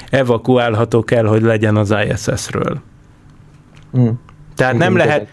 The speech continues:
Speaker 1: ne, de, de várjál, ezt ki, ki kell számolnunk. Tehát, hogy ugye nem lehet fönt több ember, mint amennyit vész esetén haza lehet hozni. Na most a hazahozatalhoz,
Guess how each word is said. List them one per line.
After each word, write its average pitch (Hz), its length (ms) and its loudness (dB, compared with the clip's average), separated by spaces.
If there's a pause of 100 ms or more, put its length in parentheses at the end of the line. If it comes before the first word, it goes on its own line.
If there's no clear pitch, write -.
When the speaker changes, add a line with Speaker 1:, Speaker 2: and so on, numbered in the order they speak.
(120)
Speaker 1:
ne, 139 180 0
de, 160 240 0
de 156 100 2
várjál, 151 260 2
ezt 127 120 -2
ki, 139 120 -2 (140)
ki 139 120 0
kell 120 140 0
számolnunk. 107 440 0
Tehát, 127 300 0 (280)
hogy 131 160 0
ugye 139 160 2
nem 175 180 2
lehet 151 300 0
fönt 151 240 0
több 139 260 0
ember, 135 540 0
mint 143 260 0
amennyit 131 400 2
vész 131 260 0
esetén 123 380 0
haza 117 280 2
lehet 104 300 -2
hozni. - 400 -2
Na - 140 0
most 117 260 0
a 123 100 0
hazahozatalhoz, 123 1300 0